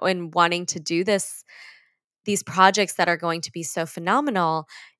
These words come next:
it gives me the drive to eventually get there. So I just wanted to share,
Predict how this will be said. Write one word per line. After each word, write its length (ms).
it 160
gives 260
me 120
the 120
drive 580
to 180
eventually 640
get 260
there. 340
So 460
I 120
just 300
wanted 300
to 40
share, 760